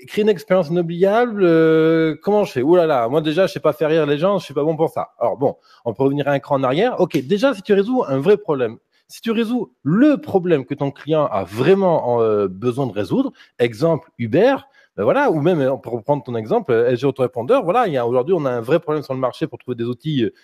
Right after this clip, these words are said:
stables, cohérents, avec des, une, une, euh, comment dire, une vraie proposition technique, un vrai S A V, et cetera. Bon, ben voilà, t'as mis en place ces outils.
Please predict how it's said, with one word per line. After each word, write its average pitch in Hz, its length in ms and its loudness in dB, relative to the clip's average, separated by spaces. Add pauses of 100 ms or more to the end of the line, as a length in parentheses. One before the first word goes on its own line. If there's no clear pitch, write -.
(120)
stables, 170 840 0
cohérents, 165 720 2
avec 127 300 0
des, 123 200 -2 (340)
une, 127 220 -4
une, 131 240 -2
euh, 113 540 -2
comment 123 180 -2
dire, 120 280 -4
une 113 140 -4
vraie 135 140 0
proposition 151 460 -2
technique, 175 520 2
un 127 100 2
vrai 123 160 2
S 165 220 2
A 143 60 2
V, 135 140 2
et 123 80 -2
cetera. 127 360 0
Bon, 165 140 -2
ben 101 140 -2
voilà, 90 180 0
t'as 117 140 -4
mis 120 80 -4
en 104 100 0
place 127 220 -2
ces 101 120 -6
outils. 233 320 -2